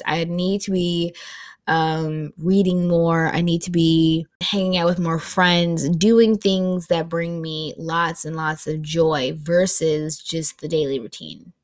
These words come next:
So that's basically what it is as well.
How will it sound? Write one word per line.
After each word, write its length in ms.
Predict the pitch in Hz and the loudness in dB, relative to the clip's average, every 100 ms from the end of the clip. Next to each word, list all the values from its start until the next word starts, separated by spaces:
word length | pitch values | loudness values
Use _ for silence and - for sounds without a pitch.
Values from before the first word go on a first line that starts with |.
| - - - - _ _ | -20 -20 -20 -20 _ _
So 920 | - - 214 190 185 175 170 170 156 - - _ _ _ _ _ _ _ _ _ _ | -4 0 4 6 8 8 8 4 2 -4 -16 _ _ _ _ _ _ _ _ _ _
that's 220 | 190 190 - | -2 -2 0
basically 400 | 151 151 - 151 | 0 0 -4 -6
what 120 | 143 | -6
it 100 | 135 | -6
is 160 | 127 | -10
as 100 | - | -12
well. 380 | 165 135 92 131 | -8 -8 -8 -10